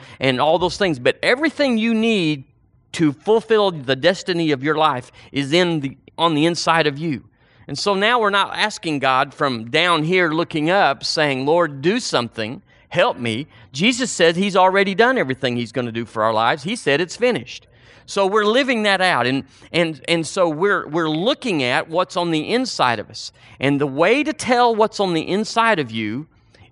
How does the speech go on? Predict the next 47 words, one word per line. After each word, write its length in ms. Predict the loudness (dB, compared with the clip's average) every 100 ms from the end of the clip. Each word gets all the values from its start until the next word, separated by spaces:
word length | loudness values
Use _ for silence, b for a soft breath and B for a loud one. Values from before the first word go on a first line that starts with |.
| -4
the 200 | 0 0 0
only 320 | 0 2 2
way 180 | 2 2
to 80 | 0
tell 400 | -2 0 2 0
is 220 | -6 -2
by 180 | 0 0
the 100 | 0
Word 220 | 0 0
of 100 | 0
God. 380 | 0 0 -4 -16 _ _ _ _ _ b b -8
You 240 | -4 -2
can't 340 | 0 0 0
know, 400 | 0 2 4 4
and 140 | 2 2
we 140 | 2
have 200 | 2 0
to 80 | -2
go 220 | 0 0
to 80 | 0
the 100 | -4
place 400 | 0 0 0 -2
where 100 | -2
you 380 | -2 0 2 2
don't 400 | 2 2 2 -2
know 380 | 2 2 2 -4 _ -2
anything 680 | 2 2 0 0 0 0
about 420 | -2 0 2 0 0
your 220 | -2 2
life, 560 | 2 2 -2 -6 -20 _ b b b b
about 540 | -2 0 0 0 -4 -2
who 200 | 0 0
you 280 | 0 2
are 260 | 2 2 0
in 120 | -4
Christ 480 | -2 0 2 2 -2
and 200 | -6 0
what 260 | 0 0 -4
you 100 | -4
can 340 | -2 0 2
and 120 | 0
can't 300 | 0 -2 0
do 320 | 0 0 -2 -6 B B
except 540 | -2 -2 0 0 0
from 180 | -2 0
the 80 | 0
Word. 400 | 2 2 -2